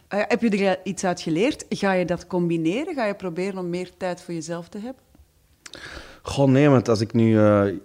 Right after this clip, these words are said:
Speaker 2: was van de week met mijn agent aan het praten over de komende maanden en zo, als alles terug gaat beginnen. En het ziet er echt terug heel druk uit en ik ben echt enorm blij om
Speaker 1: Ja.
Speaker 2: terug.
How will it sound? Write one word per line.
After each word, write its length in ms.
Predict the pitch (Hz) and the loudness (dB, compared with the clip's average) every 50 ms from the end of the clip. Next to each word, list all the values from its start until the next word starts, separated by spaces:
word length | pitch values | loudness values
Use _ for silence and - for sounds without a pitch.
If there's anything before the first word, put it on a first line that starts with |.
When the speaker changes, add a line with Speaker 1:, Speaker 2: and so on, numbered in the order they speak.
| _ _ | _ _
Speaker 2:
was 160 | - 107 98 - | -6 -6 -4 -2
van 120 | - 113 | 0 2
de 60 | 104 98 | 4 4
week 160 | 98 110 - | 2 2 2
met 100 | - 123 | 0 0
mijn 180 | 127 127 120 | 2 2 2
agent 320 | 113 101 92 107 117 123 131 | 2 2 4 2 2 2 0
aan 40 | 135 | -4
het 80 | 131 - | -6 -6
praten 360 | - 127 127 123 - - 110 | -4 -4 -4 -4 -2 0 0
over 240 | 104 98 95 92 - - - _ | 0 0 0 -4 -6 -10 -18 _
de 160 | - - - - | -20 -20 -16 -4
komende 360 | - - 117 110 107 101 95 | 0 2 4 6 6 6 4
maanden 360 | 90 92 92 98 117 131 135 135 | 4 4 4 4 4 4 2 2
en 80 | 131 | 2
zo, 120 | 123 131 127 | 0 0 0
als 120 | 117 104 | 0 2
alles 220 | 104 98 101 98 | 0 0 0 -2
terug 180 | - - 113 - | -4 -6 -8 -4
gaat 180 | - 101 90 82 | -2 -2 -2 0
beginnen. 240 | 90 92 110 123 127 | -2 0 0 0 0
En 40 | 110 | 0
het 80 | - | -2
ziet 140 | - 107 - | -4 -6 -6
er 100 | 101 - | -6 -6
echt 140 | 107 - - _ | -6 -8 -10 _
terug 260 | - 123 135 - - | -8 -8 -8 -6 -4
heel 240 | 117 113 107 98 82 | -2 0 0 0 -2
druk 260 | 90 101 110 - - | -2 -2 -2 0 0
uit 220 | 135 139 143 - | -2 -2 -2 -2
en 100 | - 95 | -2 -2
ik 100 | 95 87 | 0 0
ben 140 | 85 95 92 | 0 0 -2
echt 180 | 95 - - - | -2 -4 -6 -4
enorm 500 | 92 92 92 92 98 104 101 104 101 90 | -2 0 2 2 4 4 4 2 2 2
blij 220 | 92 95 98 101 | 4 4 4 4
om 100 | 107 98 | 2 2
Speaker 1:
Ja. 60 | 90 - | 0 0
Speaker 2:
terug. 320 | - 107 98 - - - | 0 0 0 -2 -6 -14